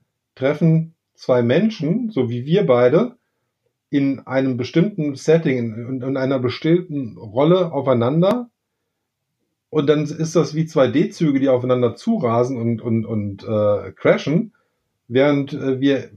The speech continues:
in einem ganz, in einem nur leicht veränderten Setting und wir in einer ganz anderen Rolle, äh, wunderbar sozusagen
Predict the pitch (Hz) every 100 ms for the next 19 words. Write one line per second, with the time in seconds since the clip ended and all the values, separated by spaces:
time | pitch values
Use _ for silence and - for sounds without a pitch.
0 | - - 123 - - 139 131 156 208 160
1 | 147 139 120 123 156 135 139 214 - 175
2 | 170 185 175 127 165 165 151 143 - -
3 | 135 127 165 156 143 135 135 147 131 131
4 | 117 104 190 175 240 - _ _ _ _
5 | _ - 139 123 170 214 175 165 160 165
6 | 165 160 156 156 - 156 147 143 139